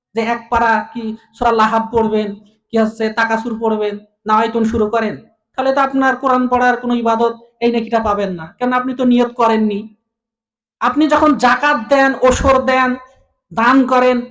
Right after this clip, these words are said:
নাওয়াইতুন পাঁচ টাকা, দশ টাকা, দশ হাজার টাকা, এটা কি বল-, উল্লেখ করেন নাকি? করেন না।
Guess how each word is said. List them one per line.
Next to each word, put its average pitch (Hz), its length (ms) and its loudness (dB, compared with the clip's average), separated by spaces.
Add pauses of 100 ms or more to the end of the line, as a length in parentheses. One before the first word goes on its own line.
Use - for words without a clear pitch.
(120)
নাওয়াইতুন 240 580 2
পাঁচ 240 260 0
টাকা, 233 200 -4
দশ 233 220 -2
টাকা, 226 320 -2
দশ 220 200 0
হাজার 226 240 -6
টাকা, 214 240 -6
এটা 233 200 -2
কি 226 120 -4
বল-, 220 220 -2
উল্লেখ 262 300 0
করেন 262 220 0
নাকি? 170 360 -6 (460)
করেন 247 220 2
না। 185 380 -4